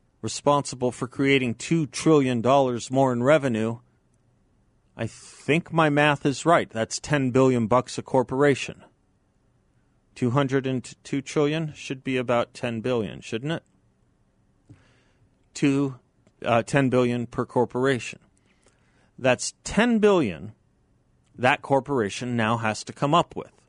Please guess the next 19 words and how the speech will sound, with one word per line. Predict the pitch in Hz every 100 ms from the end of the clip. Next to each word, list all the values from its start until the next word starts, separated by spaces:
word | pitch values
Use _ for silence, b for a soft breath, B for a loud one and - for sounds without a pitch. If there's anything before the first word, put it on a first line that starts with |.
| _
which | 120 120 139
means | 131 120 131
what? | 131 - - _ _ _
How | 135 135
do |
they | 127 123
do | 120 87
it? | 76 _ _ _ _ _ _ _ _ _ _ - -
Increased | 110 120 110 -
prices | - 131 131 175 170 -
might | 120 113
be | -
one | 107 107 104
way. | 107 123 160 _ _ _ _ _ _ _ -
Reduced | 107 127 120 -
expansion, | 110 - 139 127 135 147 127
reduced | 110 117 120 - - - _ _ _ _ _ -
employment | 107 - 127 135 135
force | - 147 143 147 - -